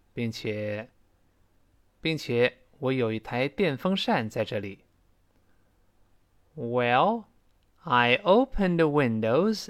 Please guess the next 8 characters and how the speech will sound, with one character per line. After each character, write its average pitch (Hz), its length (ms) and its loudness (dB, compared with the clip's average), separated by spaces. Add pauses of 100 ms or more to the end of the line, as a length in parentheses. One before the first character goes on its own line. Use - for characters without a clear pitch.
(120)
and, 120 720 0 (1200)
and 170 320 0
I've 220 220 2 (120)
got 165 260 2
an 151 280 0 (120)
electric 202 640 0
fan 185 600 0
here. 107 540 -2